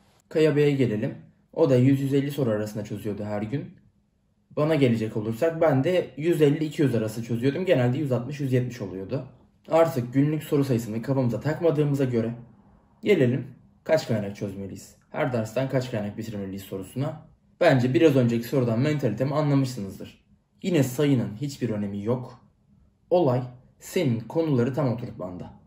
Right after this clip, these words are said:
Bizim hedefimiz eksiklerimizi kapatmak değil mi ya? Sen boş ver kim kaç kitapta halletmiş, kim kaç kitap çözmüş.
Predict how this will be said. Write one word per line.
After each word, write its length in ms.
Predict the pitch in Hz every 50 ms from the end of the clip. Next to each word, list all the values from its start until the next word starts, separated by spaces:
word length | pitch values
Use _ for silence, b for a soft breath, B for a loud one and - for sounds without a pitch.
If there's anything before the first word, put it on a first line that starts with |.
| _ - - _
Bizim 200 | - 147 151 180
hedefimiz 460 | 190 180 185 185 185 202 180 - - 131
eksiklerimizi 540 | 123 - - 139 - 156 147 156 151 170
kapatmak 500 | 170 165 156 165 165 165 175 170 160 160
değil 180 | 202 220 226 196
mi 100 | 156 123
ya? 260 | 113 - 139 135 - - - _ _ _
Sen 300 | - - 170 170 151 131
boş 240 | 147 175 190 - 202
ver 220 | 185 170 156 143
kim 200 | - 170 156 143
kaç 240 | - 143 139 - -
kitapta 400 | - - 170 165 165 160 175 170
halletmiş, 540 | 170 170 165 160 151 139 - 131 127 127 -
kim 160 | - 139 127
kaç 260 | 127 139 139 139 -
kitap 280 | - - 156 147 131 -
çözmüş. 540 | - 117 107 95 98 104 - - - _